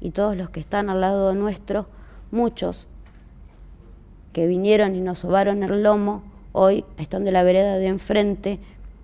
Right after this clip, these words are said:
junto con el gobierno, junto con Dualde, junto con, con Aníbal Fernández, eh, que son parte de este gobierno y son los responsables de,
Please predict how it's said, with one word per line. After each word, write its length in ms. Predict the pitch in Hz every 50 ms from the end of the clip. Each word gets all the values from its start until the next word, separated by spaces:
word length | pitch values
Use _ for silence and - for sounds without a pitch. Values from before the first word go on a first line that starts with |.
| -
junto 340 | - - 208 202 196 190 185
con 160 | 175 180 180
el 120 | 175 175 175
gobierno, 560 | 180 185 196 214 214 202 196 196 196 180 175
junto 340 | 170 - 180 180 170 180 165
con 200 | - 160 170 185
Dualde, 360 | 190 202 202 190 180 175 165
junto 320 | - - 170 170 - 160
con, 420 | - - 160 156 160 160 160 156 156
con 180 | - 175 170 170
Aníbal 360 | 165 170 175 180 175 175 165
Fernández, 680 | - 160 165 165 196 196 202 196 190 185 180 185 175 180 - - - - - - -
eh, 300 | - - 151 151 - - - - - - - - - - - - - - - -
que 100 | - 151
son 220 | - - 233 226 196
parte 380 | - 185 190 175 165 - 180
de 80 | 185 190
este 220 | 180 - - 180
gobierno 340 | 180 190 190 196 208 208 214
y 40 | 190
son 160 | - 190 202
los 100 | 185 175
responsables 680 | 165 175 - - 170 165 - 185 185 185 190 180 175 170
de, 280 | 175 165 165 170 170